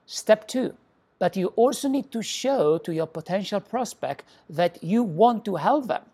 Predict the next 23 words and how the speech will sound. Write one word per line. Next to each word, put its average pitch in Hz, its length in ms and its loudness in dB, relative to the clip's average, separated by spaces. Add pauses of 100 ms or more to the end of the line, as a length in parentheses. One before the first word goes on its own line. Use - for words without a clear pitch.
(460)
It - 160 -8
is 190 180 0
your 190 140 2
genuine 247 680 0
desire 175 760 2 (320)
to 208 100 -8
be 190 380 -2
of 180 160 0
help 214 560 2
for 277 440 4
them 147 260 -4
or - 100 -14
to 330 280 0
them, 135 240 -2 (220)
okay? - 320 4 (800)
And 190 100 2
that's, 208 220 6
again, 208 240 4
how 190 260 4
do 196 100 -4
you 196 120 -2
do 190 100 -2
it? 220 180 0